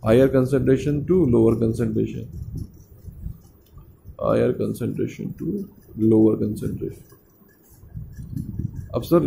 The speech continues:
यही हो आपकी इलेक्ट्रिकल एनर्जी, इसी को वर्क डन बोलते हैं। वर्क डन ही तो है चार्ज को घुमाने में। एक सर्किट में चार्ज घुमा रहे हो, वो क्या है? Work done by the, uh,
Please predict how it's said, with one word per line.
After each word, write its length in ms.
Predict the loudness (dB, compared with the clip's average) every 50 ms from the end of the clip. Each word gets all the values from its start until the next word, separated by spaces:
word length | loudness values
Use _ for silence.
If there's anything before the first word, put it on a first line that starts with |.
| 2
यही 340 | 4 6 8 8 8 6 4
हो 100 | 2 0 0 -2 -6 -8 -4 -2 0
आपकी 300 | 0 0 0 0 0 2
इलेक्ट्रिकल 360 | 2 2 2 0 -2 0 0
एनर्जी, 300 | 0 -2 -2 -2 -2 0
इसी 200 | 0 0 0 0
को 140 | 2 2 4
वर्क 260 | 4 4 4 4 2
डन 140 | 2 2 4
बोलते 280 | 2 2 0 0 -2 -6
हैं। 460 | -6 -6 -8 -10 -12 -12 -12 -6 0 2
वर्क 200 | 4 4 4 2
डन 100 | 2 0
ही 60 | 0
तो 180 | 0 0 -2 -2
है 60 | 0
चार्ज 240 | 0 0 0 2 2
को 80 | 0
घुमाने 360 | 2 2 2 4 4 2 2 0
में। 80 | 0
एक 180 | -2 -2 -2 0
सर्किट 260 | 0 0 0 2 2
में 140 | 2 2 2
चार्ज 240 | 2 2 2 2 2
घुमा 260 | 2 2 2 2 4
रहे 120 | 4 4 4
हो, 60 | 2
वो 120 | 2 2 2
क्या 160 | 0 2 0
है? 200 | 0 -4 -6 -12 -14 -14 -14 -14 -12 -12 -8 -2
Work 220 | 2 4 4 4 4 2
done 180 | 2 0 0 -2 -8 -10 -12 -14 -16 -18 -18 -18 -18 -18 -18 -20 -20 -20 -20 -20 -18 -18 -14 -8 -2 2
by 120 | 4 4 4 4 6
the, 140 | 6 6 6 4 2 0 -4 -6 -10 -10 -12 -14 -12 -6 -2
uh, 500 | 0 2 4 4 4 4 2 2 0 -2